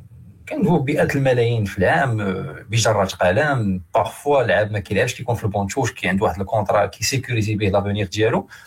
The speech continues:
واش ما كيبانش لك بلي كاين واحد، واحد التناقض مع، مع هادشي اللي كندويو عليه، وكيفاش كنشوفوا يعني لا بارتي ديال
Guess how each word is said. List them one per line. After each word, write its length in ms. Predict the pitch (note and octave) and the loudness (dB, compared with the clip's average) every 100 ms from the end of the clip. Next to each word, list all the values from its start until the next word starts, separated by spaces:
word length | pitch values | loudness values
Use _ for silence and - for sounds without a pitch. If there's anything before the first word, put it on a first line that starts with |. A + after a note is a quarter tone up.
| - - - - | -20 -18 -16 -6
واش 160 | B3+ D#3 | -4 -2
ما 60 | |
كيبانش 380 | - E3+ G3 F#3+ | -2 2 2 0
لك 100 | D#3 | -4
بلي 160 | D3 E3 | -2 -4
كاين 220 | - D#3 | -4 -2
واحد، 260 | B2 G2 - _ _ _ _ _ _ _ | 0 -2 -8 _ _ _ _ _ _ _
واحد 140 | C#3+ - | -2 -2
التناقض 560 | - D3 D#3 - D3 | 0 2 2 2 0
مع، 420 | B2+ A2+ B2 A#2 G2+ | 2 2 4 2 2
مع 240 | A2 A2 | 2 2
هادشي 240 | A#2+ - | 2 0
اللي 100 | B2+ | -2
كندويو 460 | A2+ A2 G2+ A#2 F#2+ | 0 0 2 2 2
عليه، 380 | A2 C3+ F#2 - - | 4 4 2 -2 -10
وكيفاش 400 | A2 C3+ B2 - | -6 -2 0 0
كنشوفوا 560 | A#2+ A2+ B2 A2+ A2+ | 0 -2 -2 -4 0
يعني 220 | G2+ G2 G2+ | 0 0 0
لا 100 | G2 | 0
بارتي 500 | - - - B2+ G#2+ | 0 -2 -4 -4 -2
ديال 360 | G2+ G2 E2+ | 0 0 -2